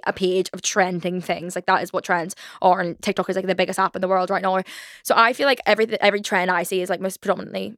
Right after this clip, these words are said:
on TikTok. And I feel like my favourite TikTok trend at the minute, or even just, like, Pinterest and Instagram and stuff, and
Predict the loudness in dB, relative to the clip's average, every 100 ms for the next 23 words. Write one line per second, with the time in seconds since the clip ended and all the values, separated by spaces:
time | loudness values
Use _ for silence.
0 | -6 -6 -6 -8 -10 -4 -4 -4 -16 -20
1 | -8 -8 -2 0 0 -4 -4 -4 -4 -2
2 | -4 -4 -4 -6 -2 -4 -2 -4 -8 -8
3 | -8 -8 -6 -6 -2 0 0 -2 -4 -2
4 | 0 0 2 2 2 -2 -8 -6 2 2
5 | 2 -2 -2 0 -4